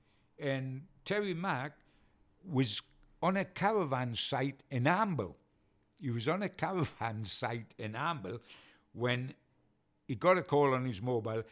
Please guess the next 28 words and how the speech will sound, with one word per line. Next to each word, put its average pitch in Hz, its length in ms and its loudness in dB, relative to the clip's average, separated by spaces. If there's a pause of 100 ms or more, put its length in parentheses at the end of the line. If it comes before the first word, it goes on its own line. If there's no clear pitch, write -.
(220)
and 127 200 -2
it - 240 -8
was 123 160 -4
the 120 100 -2
president 156 640 -4 (100)
of 113 200 -10
Paris 143 300 0
Saint-Germain, 117 640 -2 (560)
and 113 480 -2 (840)
he 240 300 2
negotiated 143 920 2
with 151 180 -2
the 127 80 0
president 127 680 -4
in 120 140 -4
the 127 80 -4
absence 135 560 -6 (140)
of 117 260 -4 (480)
Keegan, 147 420 0 (360)
because 143 300 0
the 156 80 2
negotiations 170 840 0
weren't 156 320 -2
done 147 320 2
by, 127 500 -2 (500)
by 120 500 -4
the 113 80 -4
chairman 143 640 0